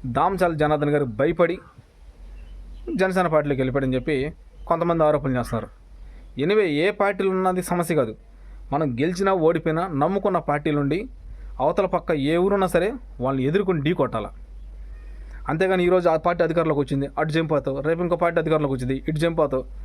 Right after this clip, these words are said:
అప్పుడు నీకు వాల్యూ ఏముందాడా? అధికారం కోసం వెళ్తున్నావా, లేకపోతే నీ మీద కేసులు రాకుండా నిన్ను నువ్వు కాపాడుకోవడానికి వెళ్తున్నావా? ప్రధానంగా అక్కడ చూస్తే ఇతను నమ్ముకున్న కేడర్ పూర్తి స్థాయిలో వైఎస్ఆర్సీపీ పార్టీలో ఉంది. ఇతను ఒక్కడే వెళ్ళిపోయాడు.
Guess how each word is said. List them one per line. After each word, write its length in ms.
అప్పుడు 220
నీకు 160
వాల్యూ 300
ఏముందాడా? 340
అధికారం 360
కోసం 220
వెళ్తున్నావా, 380
లేకపోతే 200
నీ 120
మీద 80
కేసులు 340
రాకుండా 280
నిన్ను 200
నువ్వు 140
కాపాడుకోవడానికి 500
వెళ్తున్నావా? 320
ప్రధానంగా 360
అక్కడ 180
చూస్తే 260
ఇతను 240
నమ్ముకున్న 320
కేడర్ 320
పూర్తి 200
స్థాయిలో 240
వైఎస్ఆర్సీపీ 480
పార్టీలో 340
ఉంది. 120
ఇతను 180
ఒక్కడే 200
వెళ్ళిపోయాడు. 340